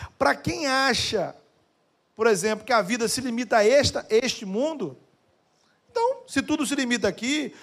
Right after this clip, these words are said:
o que importa é eu usufruir o máximo possível das coisas desse mundo. Agora, se eu entendo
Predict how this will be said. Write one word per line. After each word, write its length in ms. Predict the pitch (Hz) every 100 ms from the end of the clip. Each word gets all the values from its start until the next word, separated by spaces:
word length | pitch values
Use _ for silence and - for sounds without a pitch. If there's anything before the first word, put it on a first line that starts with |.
| - - -
o 80 |
que 100 | -
importa 580 | 330 202 226 254 294 339
é 140 | 311 233
eu 420 | 233 285 453 - - -
usufruir 720 | 269 269 - 262 233 254 320 -
o 40 |
máximo 580 | 302 285 302 339 320 302
possível 840 | 285 208 233 247 285 311 339 466 - _ -
das 220 | - 277
coisas 220 | - 285
desse 200 | - -
mundo. 480 | 349 370 415 277 143 _ _ _ - -
Agora, 240 | 269 285
se 160 | 254 339
eu 60 |
entendo 760 | 359 339 302 302 269 240 160